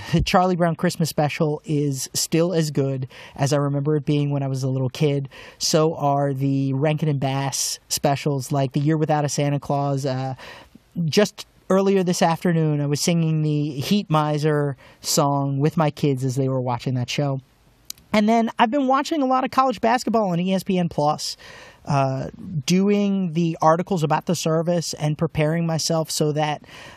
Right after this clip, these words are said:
uh, I don't expect to be asked to be, uh, to write a review. But if I do get asked to write a view,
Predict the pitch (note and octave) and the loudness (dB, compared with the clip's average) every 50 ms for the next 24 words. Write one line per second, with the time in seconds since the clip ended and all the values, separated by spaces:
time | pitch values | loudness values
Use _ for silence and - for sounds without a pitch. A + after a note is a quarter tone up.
0 | - - - C3+ C3 - - E3+ C#3 E3+ D#3+ F3 E3+ D#3 - - - D#3 E3 - | -8 -4 -2 -2 -2 0 0 0 2 2 2 2 0 -2 -6 -4 -2 -2 -2 0
1 | - F3+ E3+ E3+ E3 D#3+ D#3+ D#3 D3+ - - - D#3 D3 E3 E3+ E3 E3 E3 D#3+ | -2 -2 0 0 0 0 -2 -2 -4 -6 -6 -6 -4 -2 -2 0 0 0 -2 -2
2 | D#3 - - - D3+ D3 C#3+ C#3 C3+ C#3 C#3 - - D#3+ C#3+ D#3 D#3 D#3 D#3+ E3 | -4 -8 -8 -4 -2 -2 -2 -2 -4 -6 -4 -2 -2 0 2 0 0 0 0 -2
3 | D#3+ D#3 D3 D#3 E3 F3+ G#3 G#3 E3+ E3 D#3 D3 - F3+ D3 C#3+ B2+ A#2 - - | -2 -2 0 0 2 2 2 2 0 0 -2 0 -2 -2 -2 -2 -4 -6 -8 -4
4 | - D#3 E3 F3 F3+ F#3+ F3+ D#3+ - E3 D3+ D3+ D#3 E3 F3 F3+ - - D#3+ D#3+ | 0 0 2 2 2 2 0 0 0 -2 0 2 2 0 0 0 -2 -2 -2 0
5 | D#3+ E3 E3 D3+ D#3 D#3 E3+ F#3+ G3 F3+ | 0 -2 -2 -2 0 0 0 0 0 -2